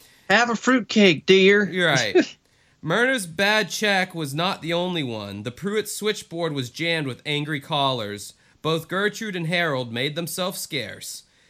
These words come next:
Speaker 2: Finally, employee Cecil Truschell secretly contacted the Pruitt's accountant and received a rude shock. The financial statements the Pruitts were showing investors were completely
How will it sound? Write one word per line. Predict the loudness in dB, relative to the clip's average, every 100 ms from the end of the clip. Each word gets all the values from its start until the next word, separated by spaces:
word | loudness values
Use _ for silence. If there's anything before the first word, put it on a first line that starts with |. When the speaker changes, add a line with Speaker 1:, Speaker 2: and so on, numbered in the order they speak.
| _ _
Speaker 2:
Finally, | -6 -2 0 0 0
employee | -2 -4 -4 -2
Cecil | -2 -4 -6 -6 -8
Truschell | -8 -8 -4 -2 -2
secretly | -4 -8 -8 -8 -8
contacted | -6 -6 -4 -4 -4 -6
the | -10
Pruitt's | -8 -8 -6
accountant | -10 -6 -4 -4 -4 -6 -6
and | -6
received | -6 -6 -6 -6 -6
a |
rude | -6 -6 -6 -6
shock. | -8 -6 -4 -6 -12 -20 _ _ _
The | -16
financial | -4 0 2 2 0 -4
statements | -2 -2 -2 -4
the | -6
Pruitts | -8 -4 -4 -4
were | -6
showing | -4 -4 -2
investors | -2 -2 -4 -6 -8
were | -8
completely | -8 -8 -10 -10 -6 -6 -6 -6 -8 -12